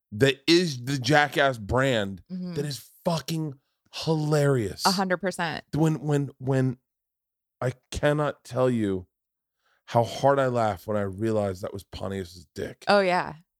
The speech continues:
Speaker 2: And the, and the amount of, like, um, they had real professional cinematographers, you know, award-winning puppeteers, <laughs> you know, handling
Speaker 1: Yeah.
Speaker 2: Pontius's penis. So,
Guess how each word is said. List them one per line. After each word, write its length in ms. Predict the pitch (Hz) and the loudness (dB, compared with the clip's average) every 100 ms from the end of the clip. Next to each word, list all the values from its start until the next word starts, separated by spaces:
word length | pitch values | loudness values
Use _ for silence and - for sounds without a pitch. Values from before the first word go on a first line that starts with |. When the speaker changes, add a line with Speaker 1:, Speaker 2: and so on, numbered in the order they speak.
| _ _ _ _ _ - | _ _ _ _ _ 0
Speaker 2:
And 160 | 226 240 | 2 4
the, 200 | 233 226 | 4 2
and 120 | 226 | 2
the 80 | 233 | 4
amount 300 | 220 220 247 | 4 2 2
of, 100 | 208 | 2
like, 200 | 190 175 _ _ - | 0 0 _ _ 2
um, 420 | 180 170 156 156 - - - - - | 4 6 2 -6 -12 -18 -18 -2 4
they 140 | 233 | 4
had 460 | 233 226 196 156 160 | 6 2 2 -4 -2
real 340 | 214 226 214 | 4 4 4
professional 720 | - 202 - 185 - 190 180 170 | 0 -4 2 2 2 -4 -2 -4
cinematographers, 1300 | - 196 185 - 170 170 180 175 175 165 165 156 | -2 0 0 0 2 2 0 -2 0 2 0 -2
you 100 | 180 | -4
know, 320 | 165 156 147 - - - | -2 -2 -2 -6 -10 2
award-winning 1080 | 196 175 190 196 180 170 185 180 175 170 170 - | 2 4 4 4 2 0 0 2 -2 -2 -6 -2
puppeteers, 1000 | 180 185 - 240 - 214 208 180 185 - _ - | -2 -2 -4 -4 2 2 2 0 -2 -6 _ -20
<laughs> 200 | - - | -20 -6
you 140 | 185 | 0
know, 180 | 170 165 | 2 2
handling 560 | 185 175 170 175 165 170 | 2 0 2 2 2 0
Speaker 1:
Yeah. 60 | - | -2
Speaker 2:
Pontius's 640 | 165 160 160 160 160 151 - | 0 0 0 -2 -4 -6 -8
penis. 480 | 170 165 143 147 - | -4 -4 -4 -6 -8
So, 440 | - 151 147 | -2 0 0